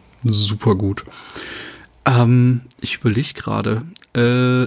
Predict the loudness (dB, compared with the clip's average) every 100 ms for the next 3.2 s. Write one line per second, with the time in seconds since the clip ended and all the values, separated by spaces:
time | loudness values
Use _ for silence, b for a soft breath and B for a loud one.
0 | -2 -4 -2 -2 -4 -8 _ -8 -4 -2
1 | 0 2 2 2 -2 -6 -4 -4 -4 -2
2 | -2 -4 -8 -12 _ _ -4 0 2 2
3 | 2